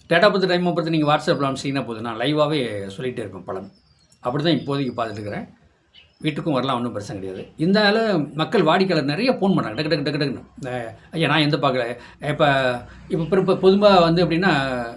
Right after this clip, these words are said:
அஹ், சிம்ம லக்கணத்துக்காரங்க, சிம்ம ராசிக்காரங்க. இப்ப சிம்ம லக்கணம், ஆ, இருக்கட்டும், அந்த சிம்ம லக்கணத்துக்கு ராசி வேற இருக்கு. அப்ப ராசிக்கு ஓப்பன் பண்ணுதா, லக்கணத்துக்கு ஓப்பன் பண்ணுதா?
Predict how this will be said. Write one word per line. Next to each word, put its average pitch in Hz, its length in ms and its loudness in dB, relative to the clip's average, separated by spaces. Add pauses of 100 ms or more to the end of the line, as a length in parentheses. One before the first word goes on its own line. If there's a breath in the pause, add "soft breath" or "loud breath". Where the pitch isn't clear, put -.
(220)
அஹ், 135 220 -6
சிம்ம 190 260 2
லக்கணத்துக்காரங்க, 135 760 0
சிம்ம 196 360 0
ராசிக்காரங்க. 127 680 -2 (320 soft breath)
இப்ப 202 400 4
சிம்ம 202 340 0
லக்கணம், 233 580 0 (240)
ஆ, 165 140 2
இருக்கட்டும், 165 360 0
அந்த 160 160 0
சிம்ம 220 300 2
லக்கணத்துக்கு 196 320 0
ராசி 180 320 2
வேற 139 160 2
இருக்கு. 101 180 -8
அப்ப 170 160 2
ராசிக்கு 196 360 2
ஓப்பன் 196 340 2
பண்ணுதா, 202 240 2
லக்கணத்துக்கு 175 420 -2
ஓப்பன் 135 240 -6
பண்ணுதா? 120 280 -8